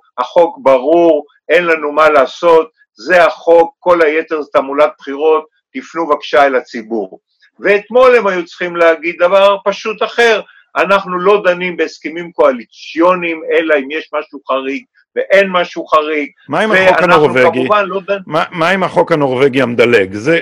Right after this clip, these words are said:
Speaker 2: זה
Speaker 1: החוק
Speaker 2: לא חריג?
Speaker 1: הנורבגי המדלג זה הנושא, בשביל זה הוא גם לא בא לעולם, והוא לא הגיע, כי הוא בלתי סביר באופן מוחלט, ב-, בנגיעה, אם אני חבר כנסת ורוצים לדלג עליי, זה עיוות של תוצאות הבחירות באופן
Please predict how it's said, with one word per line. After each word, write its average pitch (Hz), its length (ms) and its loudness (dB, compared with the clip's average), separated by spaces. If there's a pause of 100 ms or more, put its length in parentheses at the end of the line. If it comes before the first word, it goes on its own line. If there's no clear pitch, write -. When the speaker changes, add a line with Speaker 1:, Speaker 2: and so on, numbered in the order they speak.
Speaker 2:
זה 131 360 -2
Speaker 1:
החוק - 140 0 (260)
Speaker 2:
לא 151 80 0
חריג? 160 280 0
Speaker 1:
הנורבגי 185 220 -2
המדלג 160 720 0
זה 143 140 -2
הנושא, 127 480 -6 (140)
בשביל 131 320 -12 (120)
זה 160 140 -2
הוא 156 180 -2
גם 131 160 -4
לא 135 220 -6
בא 127 160 0
לעולם, 123 560 -2 (320)
והוא 120 160 -8
לא 123 140 -4
הגיע, 98 380 -12 (300)
כי - 140 -16
הוא 165 300 -10
בלתי 143 300 -10
סביר 127 380 -8
באופן 113 360 -8
מוחלט, 123 580 -2 (400)
ב-, 131 240 -2
בנגיעה, 123 600 0 (120)
אם 196 140 -4
אני 208 220 -2
חבר 170 340 -2 (100)
כנסת 156 400 -8
ורוצים 143 440 -8
לדלג 147 360 -2
עליי, 135 300 -2 (260)
זה 131 120 -6
עיוות 147 560 -6
של 180 160 -6
תוצאות 180 400 -6
הבחירות 156 520 -4
באופן 151 220 -4